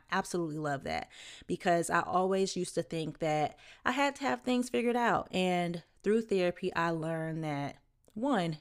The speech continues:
nobody has everything figured out. And two, that is what your therapist is there for, for you to throw out whatever you can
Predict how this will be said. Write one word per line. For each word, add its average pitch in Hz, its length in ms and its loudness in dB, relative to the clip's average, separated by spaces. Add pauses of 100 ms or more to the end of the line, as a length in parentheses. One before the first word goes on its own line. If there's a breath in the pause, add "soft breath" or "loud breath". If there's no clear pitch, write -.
nobody 208 420 4
has 160 260 0 (100)
everything 165 440 0
figured 151 240 -4
out. 147 240 -2 (300 loud breath)
And 175 260 -2
two, 196 480 0 (180)
that 190 240 0
is 196 140 -2
what 185 160 -2
your 180 100 -6
therapist 170 460 -2
is 151 100 -6
there 151 200 0
for, 147 260 -2
for - 140 -8
you 180 160 -2
to 165 120 2
throw 180 440 0
out 196 240 4
whatever 175 340 0
you 180 220 -4
can 175 320 -4